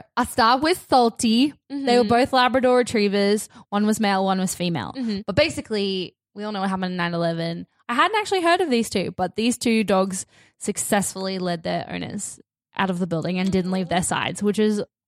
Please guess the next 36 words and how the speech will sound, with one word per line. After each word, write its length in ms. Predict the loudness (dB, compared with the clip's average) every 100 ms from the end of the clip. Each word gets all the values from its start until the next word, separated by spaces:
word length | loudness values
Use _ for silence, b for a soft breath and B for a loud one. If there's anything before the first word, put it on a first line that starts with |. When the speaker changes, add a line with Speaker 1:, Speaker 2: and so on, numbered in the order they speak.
| _ _ -8
Speaker 1:
stupidly 500 | 0 2 2 0 0
cool 320 | -2 -6 -4
because 260 | 0 2
Speaker 2:
Yeah, 100 | 2
Speaker 1:
you 60 | 2
would 160 | 0 2
Speaker 2:
that's 120 | 0
Speaker 1:
think 100 | 2
any 80 | 2 2
Speaker 2:
amazing. 140 | 2
Speaker 1:
dog's 300 | 0 -2 -4
kind 260 | -4 -2 -2
of 80 | 0
reaction, 520 | 2 0 -2 -8 -8 -14 _ _ _
like, 180 | -2 -2 -8 _
any 140 | -2 0
dog's 300 | 0 -2 -8 -2
reaction 420 | 0 0 -2 -4
to 180 | -2 -2
fireworks 720 | 2 2 4 2 0 -2 -8 -4
or, 460 | -2 0 -2 -6 -8 b b b
like, 320 | -4 -4 -6 -20 _ _ _ -2
you 80 | 0
know, 100 | 2
any 120 | 0
kind 140 | 2 0
of 60 |
chaos 300 | 2 4 4
Speaker 2:
Loud 340 | 4 4 4 4
Speaker 1:
is 40 |
usually 280 | 4 4 2
Speaker 2:
fire, 120 | 4
Speaker 1:
unpredictable, 580 | 2 2 0 0 2 2
Speaker 2:
yeah. 60 | 4
Speaker 1:
but, 200 | 2 2
like, 300 | 0 -2